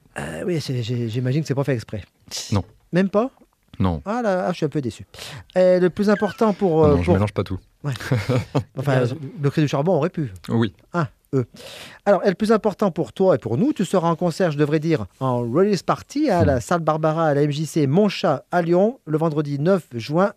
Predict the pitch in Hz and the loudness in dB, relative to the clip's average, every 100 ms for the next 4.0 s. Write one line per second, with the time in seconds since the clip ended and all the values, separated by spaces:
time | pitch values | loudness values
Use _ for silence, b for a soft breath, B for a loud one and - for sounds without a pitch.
0 | _ 113 123 170 196 120 - 160 - 85 | _ -8 -2 0 0 -2 -2 -8 -4 -4
1 | 80 101 - 78 B B B B - 220 | -4 -6 -8 -8 B B B B -6 -2
2 | 247 226 - 220 240 233 143 160 143 131 | 0 0 2 2 2 -2 -2 -2 -2 -2
3 | 135 131 131 131 147 147 156 196 202 | -4 -2 -2 0 0 0 0 2 2